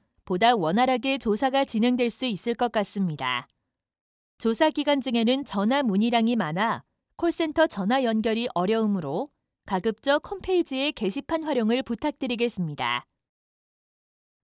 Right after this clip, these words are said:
마지막으로 홈페이지 게시판 사용 방법에 대하여 안내드리겠습니다. 먼저 홈페이지를 통한 조사 문의 방법입니다. 유초중등 교육 통계 홈페이지에 접속하셔서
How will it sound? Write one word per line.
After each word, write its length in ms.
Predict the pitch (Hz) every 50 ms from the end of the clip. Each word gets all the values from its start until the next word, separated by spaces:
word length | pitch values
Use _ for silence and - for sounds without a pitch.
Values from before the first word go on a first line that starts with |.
| _ _ _ -
마지막으로 720 | 170 175 170 226 233 254 254 202 214 247 294 294 214 160 - _ _ _ _ _ -
홈페이지 580 | 381 359 - 349 339 311 277 - 285 294 302
게시판 540 | - - 196 190 - 277 - - 311 320 339
사용 300 | - 381 370 370 359 359
방법에 360 | 330 247 190 190 226 226 247 233
대하여 440 | 233 226 214 208 202 214 226 247 262 -
안내드리겠습니다. 1200 | 185 180 202 262 302 285 294 269 247 214 233 233 - - 185 165 147 139 139 131 127 131 131 - _ _ _ _ _ _ _ _ _ _
먼저 560 | 185 190 190 190 190 - 262 269 247 175 - - _ _ _ _
홈페이지를 600 | - 392 359 - 320 370 349 330 - 311 294 302
통한 400 | - - 262 208 220 247 262 294
조사 420 | - - 208 214 214 - 302 311 311
문의 320 | 254 196 208 226 285 311
방법입니다. 840 | 294 277 254 240 240 220 214 196 190 170 139 139 135 127 131 135 - _ _ _ _ _ _ _ _ _ _ _ _ _ _ _
유초중등 720 | 185 226 262 - - 320 294 302 285 277 254 302 311 320
교육 340 | - 214 214 240 311 330 -
통계 340 | - 320 311 294 277 294 311
홈페이지에 680 | 302 370 359 339 - 349 330 311 294 - 269 269 269 277
접속하셔서 920 | - 214 165 - - 220 - - 202 - 185 156 - 214 247 247 175